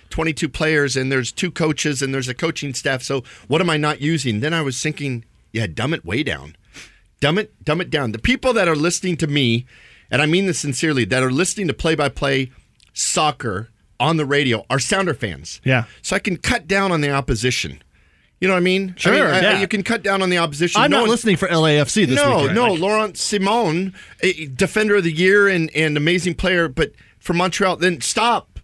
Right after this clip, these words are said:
Speaker 1: Stop. Move on.
Speaker 2: <laughs>
Speaker 1: No one cares. They care about who's got the ball for the Sounders, what's the score, how much time's left, what's the score again, who's got the ball, what, what was that, what was the score again?
Speaker 2: Yeah.
Speaker 1: And that's it.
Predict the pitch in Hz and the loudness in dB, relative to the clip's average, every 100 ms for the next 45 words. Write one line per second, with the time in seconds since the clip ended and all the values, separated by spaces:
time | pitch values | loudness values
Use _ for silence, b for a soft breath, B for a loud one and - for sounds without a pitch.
0 | _ - 254 339 226 - 175 294 269 311 | _ -2 2 2 2 2 2 4 2 2
1 | 214 113 156 139 - - 214 285 262 269 | 2 0 -2 -4 -6 -2 2 2 2 2
2 | 269 180 196 - 208 180 165 135 b b | 2 2 0 2 2 2 0 -2 b b
3 | b b - 180 226 226 196 180 180 170 | b b 0 2 2 2 0 0 0 0
4 | 170 147 - 156 151 147 123 165 - 156 | -2 -2 0 0 2 0 2 0 0 -4
5 | - 160 156 147 139 156 170 160 - 151 | -2 2 4 4 0 -2 -2 -2 -2 -2
6 | 135 147 131 151 170 190 208 214 196 214 | 0 0 0 -4 -2 -4 0 2 4 2
7 | 226 B B B 190 170 185 180 180 127 | 2 B B B 0 2 0 0 0 0
8 | 156 160 175 196 202 208 175 185 170 - | -2 0 0 2 0 2 0 0 -2 0
9 | 220 208 123 101 80 139 143 233 247 262 | 2 2 2 0 0 2 2 2 2 2
10 | 196 | 0